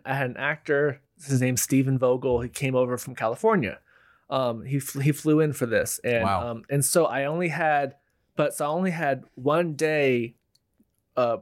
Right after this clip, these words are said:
Speaker 1: prior to filming, one day to rehearse for all five of them, all, all to be at the same time, which was the day beforehand. And, and so we did a whole blocking re-, we weren't at the location, but we did a whole blocking rehearsal, which really benefited the, the production. But it was at that time where I said, "Guys, listen,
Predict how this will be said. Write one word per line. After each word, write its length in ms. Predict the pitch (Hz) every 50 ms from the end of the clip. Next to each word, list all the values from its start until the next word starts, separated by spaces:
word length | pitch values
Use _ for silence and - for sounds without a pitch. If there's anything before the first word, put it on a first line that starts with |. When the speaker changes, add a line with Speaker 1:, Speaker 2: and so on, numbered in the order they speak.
| _ -
Speaker 1:
prior 340 | - - 175 160 165 160
to 60 | 151 147
filming, 400 | 135 - 170 147 139 135 120 120
one 280 | 120 127 135 147 151
day 360 | 139 151 139 135 131 127 127
to 220 | 123 - - - 127
rehearse 280 | 127 127 139 135 127
for 120 | - - -
all 160 | 110 123 117
five 340 | - - - 120 120 120 113
of 80 | 113
them, 240 | 90 69 69 60 - - _ _ _ _ _ _ _ -
all, 180 | - 110 117 120
all 180 | - - 120 120
to 120 | 120 123
be 160 | 110 131 127 123
at 120 | 123 -
the 40 | -
same 280 | - - 117 117 117 117
time, 280 | - 131 117 107 104
which 160 | 104 113 110 -
was 140 | 120 107
the 80 | - 120
day 160 | 104 127 127
beforehand. 640 | 123 123 117 - 135 117 101 110 98 82 67 64 - _ _ _ _ _ _ _ _ _ -
And, 320 | 127 127 123 120 123 - -
and 120 | 127 127 127
so 140 | - 143
we 80 | 123 131
did 200 | 127 131 135 127
a 40 | 123
whole 160 | 120 143 147
blocking 480 | 143 - 139 123 120 127 - 139 123 120
re-, 140 | 120 123 -
we 140 | 131 135 143
weren't 240 | 165 180 175 -
at 140 | 143 139 -
the 80 | - 127
location, 440 | 117 110 - 131 113 113 - 120 104
but 80 | 107 113
we 60 | 117
did 120 | 120 120 117
a 40 |
whole 120 | 117 131 135
blocking 440 | 131 - 131 110 120 - - 131 127
rehearsal, 480 | 127 127 120 123 123 117 - 131 123
which 220 | 123 147 143 - -
really 240 | 151 160 175 170
benefited 600 | 156 - 151 143 139 131 - - 123 123 110 -
the, 120 | - 123 117
the 160 | 104 - 117
production. 600 | - - 135 127 123 123 - - 135 117 113 107 - _ _ _ _ _
But 180 | - 135 131 104
it 80 | 135 139
was 160 | 143 135 -
at 240 | - 131 135 135 -
that 200 | 127 123 - -
time 360 | - - 143 139 139 131 120
where 120 | 123 117
I 60 | 117
said, 240 | 117 - - 123 113
"Guys, 380 | - 120 120 113 110 110 - -
listen, 440 | 123 120 - - 120 110 107 104